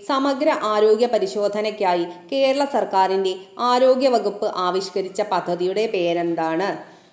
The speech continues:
നവജാത ശിശുക്കളുടെ സമഗ്ര ആരോഗ്യ പരിശോധനയ്ക്കായി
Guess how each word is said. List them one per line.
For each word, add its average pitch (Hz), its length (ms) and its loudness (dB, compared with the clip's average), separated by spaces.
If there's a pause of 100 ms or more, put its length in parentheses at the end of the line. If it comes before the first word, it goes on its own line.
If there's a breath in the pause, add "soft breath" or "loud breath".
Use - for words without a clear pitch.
(120 loud breath)
നവജാത 262 580 2
ശിശുക്കളുടെ 190 800 0 (220)
സമഗ്ര 262 540 0
ആരോഗ്യ 220 480 2
പരിശോധനയ്ക്കായി 208 1080 -2